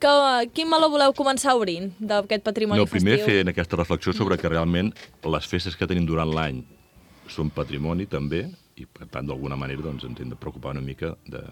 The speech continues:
Speaker 2: com les fem anar, i a partir d'aquí veure, doncs, com arribem a, a aquest moment de l'estiu en què hi ha les festes majors i que justament ara que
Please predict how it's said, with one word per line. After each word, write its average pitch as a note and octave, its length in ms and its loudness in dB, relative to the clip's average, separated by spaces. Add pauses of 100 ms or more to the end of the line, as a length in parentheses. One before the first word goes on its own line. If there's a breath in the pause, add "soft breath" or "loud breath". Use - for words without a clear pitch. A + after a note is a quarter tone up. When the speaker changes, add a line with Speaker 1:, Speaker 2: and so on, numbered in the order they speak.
(560)
Speaker 2:
com C2+ 240 -8
les C2 120 -10
fem C2 200 -8
anar, D2+ 160 -8 (960 soft breath)
i D#2 80 -6
a C#2+ 80 -6
partir D2 240 -10
d'aquí C#2+ 240 -6
veure, C#2+ 300 -4
doncs, D2+ 240 -6 (180)
com C2+ 160 -8
arribem C#2+ 380 -6
a, - 0 - (320)
a C#2+ 80 -6
aquest C#2 260 -6
moment D#2 540 -2
de C#2+ 100 -4
l'estiu D2+ 380 -2
en D#2+ 100 -4
què D#2+ 80 -4
hi C#2 60 -4
ha - 20 -6
les C#2 160 -10
festes D2+ 320 -8
majors D2+ 320 -4
i D2 80 -8
que - 140 -12
justament C2 340 -8
ara C2 160 -6
que C2+ 140 -8